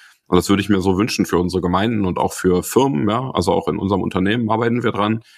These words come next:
dass wir diese Räume schaffen, wo eben diese psychologische Sicherheit so hoch ist, dass wir auch unsere Verletzlichkeit zeigen können, das Scheitern zugeben können, ähm, um uns einfach weiterentwickeln zu können, ja, weil es aus meiner Sicht eben auch mit,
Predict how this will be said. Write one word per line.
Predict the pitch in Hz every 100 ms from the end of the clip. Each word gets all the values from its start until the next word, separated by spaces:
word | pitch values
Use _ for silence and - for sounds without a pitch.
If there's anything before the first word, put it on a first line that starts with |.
| _ -
dass | 95
wir | 95
diese | 95 95
Räume | 92 95 98
schaffen, | - 104 110 104 95
wo | 90 92
eben | 82 92 90
diese | 95 90 95
psychologische | - 90 95 92 92 95
Sicherheit | 85 - 95 95 -
so | 92
hoch | 95 98
ist, | 82 - - _ _ _ -
dass | 92 98
wir |
auch | 85 90
unsere | 90 87
Verletzlichkeit | - 90 90 - 92 - 95 -
zeigen | - 95 98 110
können, | 113 107
das | 92
Scheitern | - 95 107 101 92
zugeben | - 98 104 104
können, | - 101 101 _ - _ _ -
ähm, | 92 92 85
um | 95 -
uns | 85
einfach | 82 90 87
weiterentwickeln | 95 104 87 90 87
zu | - 87
können, | 87 85
ja, | 82 -
weil | 90
es | -
aus | 85
meiner | 90 90 90
Sicht | 87 -
eben | 85 80
auch | 85 -
mit, | 90 -